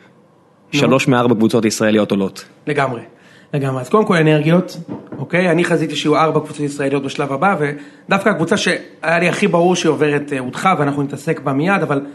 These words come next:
Speaker 2: שלוש מארבע אני חושב זה לא רע, ו-, ו-, בהת-, בהת-, אה, בהתחשב בזה שהכדורגל הישראלי,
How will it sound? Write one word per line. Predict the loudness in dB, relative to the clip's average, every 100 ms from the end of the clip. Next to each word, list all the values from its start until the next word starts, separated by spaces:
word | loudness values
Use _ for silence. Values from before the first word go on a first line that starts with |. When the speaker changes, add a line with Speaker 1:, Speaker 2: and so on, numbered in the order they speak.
| -20 -20 -10
Speaker 2:
שלוש | -2 0 0
מארבע | 2 2 2
אני | 0
חושב | -2 -2
זה | 2
לא | 4 4
רע, | 2 2
ו-, | 0 0
ו-, | -2 -2 -6 -20 -12
בהת-, | -6 -6 -2
בהת-, | -4 -4 -8 -6
אה, | -6 -6
בהתחשב | -8 -8 -4 -2
בזה | -2 -2
שהכדורגל | -2 -4 -4 -2 -2 -2
הישראלי, | -2 -4 -4 0 0 0 -2